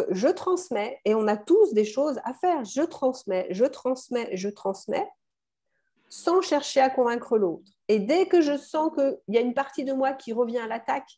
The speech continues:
et qui cherche à convaincre l'autre, donc à sauver l'autre, je suis retombée dans le triangle, je suis à nouveau dans l'ego et je ne fais qu'alimenter tout ce système pathologique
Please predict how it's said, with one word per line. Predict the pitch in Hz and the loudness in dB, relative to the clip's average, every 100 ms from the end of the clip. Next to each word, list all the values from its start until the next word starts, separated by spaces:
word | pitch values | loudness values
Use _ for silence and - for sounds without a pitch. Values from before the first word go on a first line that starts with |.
| _ _ _ | _ _ _
et | - | -4
qui | 226 262 | 2 0
cherche | - 311 311 | 2 0 2
à | 269 | 0
convaincre | - 262 254 254 - 262 | 2 0 2 0 2 4
l'autre, | 262 254 | 6 4
donc | 202 294 302 | 4 2 2
à | 214 | -2
sauver | 208 254 220 214 | -4 -2 2 4
l'autre, | 247 403 - _ _ _ _ | 4 2 -6 _ _ _ _
je | - | -4
suis | 247 240 277 | -4 0 2
retombée | 240 302 370 339 311 | 4 4 4 2 2
dans | 277 262 | 4 2
le | 247 | 0
triangle, | - 240 208 254 359 247 | -8 -4 -2 0 0 0
je | 214 | -4
suis | 240 - | -6 -4
à | 233 | -2
nouveau | 254 262 269 | 0 2 2
dans | 233 | 2
l'ego | 214 208 220 285 - | -2 -2 0 0 -2
et | 247 | -6
je | 240 | -6
ne | 233 | -8
fais | - 226 | -10 -8
qu'alimenter | 240 247 240 226 214 277 339 _ _ _ _ | -6 -4 -4 -6 -4 -6 -6 _ _ _ _
tout | - | -4
ce | 294 277 | 0 0
système | 269 269 262 247 254 | -2 -4 0 2 2
pathologique | 247 262 254 226 220 240 262 - | 2 0 0 0 -2 -4 -6 -14